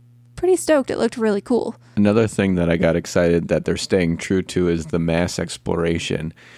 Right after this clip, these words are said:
Speaker 2: We even got a hint that there may or may not be a boat full of cats somewhere hidden in this world. So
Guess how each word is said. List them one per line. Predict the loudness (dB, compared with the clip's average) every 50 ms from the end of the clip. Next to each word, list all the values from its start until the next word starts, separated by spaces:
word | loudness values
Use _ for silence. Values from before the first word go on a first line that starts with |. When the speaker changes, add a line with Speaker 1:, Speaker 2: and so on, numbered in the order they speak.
| -10 -2
Speaker 2:
We | 2 2 4
even | 4 2 2 2
got | 4 4 2
a | 2
hint | 0 -2 -2 -2 -2 -4 -6 -6
that | -6 -6 -4
there | -2 -2 -2
may | 0 0 0 0 0 -2
or | -2 -4 -6 -4
may | -4 -2 -2 -2 -2
not | -4 -4 -4 -4 -6 -8 _ -2
be | -2 -2 -2 -4 -8 -12 _ _ _ _ _ _ 0
a | 0 2
boat | 2 2 0 0 -2
full | -4 -4 -2 -2 -2
of | -2 -4 -6
cats | -4 -4 -4 -4 -2 -2
somewhere | -2 0 0 0 -2 -2 -2 -2 -2 -2
hidden | -2 0 0 2 2 2
in | 2 2 2
this | 0 0 -2 -4 -2
world. | -2 0 0 0 -2 -4 -6 -8
So | -8 -2 0 2 2 2 0 -4